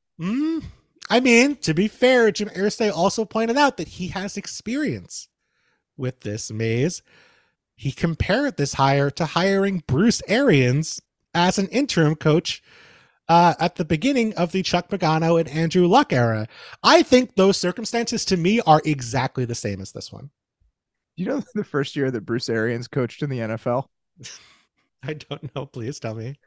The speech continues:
Speaker 2: It's nineteen eighty-nine.
Speaker 1: <laughs> Okay. That's when
Speaker 2: Okay.
Speaker 1: football was football.
Speaker 2: So Bruce Arians,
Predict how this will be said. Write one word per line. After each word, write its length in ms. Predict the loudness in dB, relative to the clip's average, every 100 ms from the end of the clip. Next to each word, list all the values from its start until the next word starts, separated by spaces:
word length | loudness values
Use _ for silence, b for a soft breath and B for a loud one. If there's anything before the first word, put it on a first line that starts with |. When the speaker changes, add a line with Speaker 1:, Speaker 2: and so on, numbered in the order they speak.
| -20
Speaker 2:
It's 200 | -16 -10
nineteen 420 | -6 -6 -6 -4 -2
eighty-nine. 500 | -2 -4 -6 -6 -4
Speaker 1:
<laughs> 100 | 2
Okay. 420 | 2 4 2 0 -4 -12 -20 _ _ _ _ _ _ _ b b -6
That's 200 | -4 0
when 100 | 0
Speaker 2:
Okay. 100 | 0
Speaker 1:
football 200 | -2 -4
was 120 | -6
football. 480 | -8 -10 -8 -10 -10 _ _
Speaker 2:
So 500 | -8 4 6 6 4 0
Bruce 340 | -4 -4 0
Arians, 640 | 0 2 0 -2 -6 -12